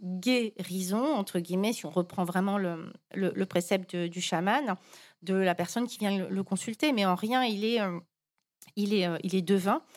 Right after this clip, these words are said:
Et effectivement, lorsqu'on navigue dans les, dans les mondes subtils, invisibles, dans ces mondes méconnus, je dirais plutôt, hein, que l'on ne voit pas avec les yeux,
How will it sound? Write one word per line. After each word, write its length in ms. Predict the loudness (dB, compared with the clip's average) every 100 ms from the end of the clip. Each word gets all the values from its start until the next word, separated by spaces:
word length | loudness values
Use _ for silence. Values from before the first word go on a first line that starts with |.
| -20 -16 -2
Et 100 | 0
effectivement, 800 | 2 0 -4 -10 -4 0 2 2
lorsqu'on 560 | 0 -6 -6 -4 -2
navigue 360 | 0 0 0 -4
dans 120 | -2
les, 220 | -2 -2
dans 140 | -2 -2
les 120 | 0
mondes 380 | 0 -2 -4 -6
subtils, 720 | -8 -6 -6 -4 0 2 0 0
invisibles, 500 | 0 0 -4 -4 -2
dans 140 | -2
ces 160 | 0 0
mondes 300 | 0 -4 -6
méconnus, 840 | -4 0 2 2 0 0 2 0 0
je 40 |
dirais 280 | -2 0 0
plutôt, 440 | -2 -6 0 2
hein, 80 | 0 -2 -18 -20 _
que 80 | 0
l'on 160 | 2
ne 100 | 2
voit 340 | 0 2 2 2
pas 300 | 0 0 2
avec 280 | -2 -4 -4
les 220 | -6 -4
yeux, 160 | -2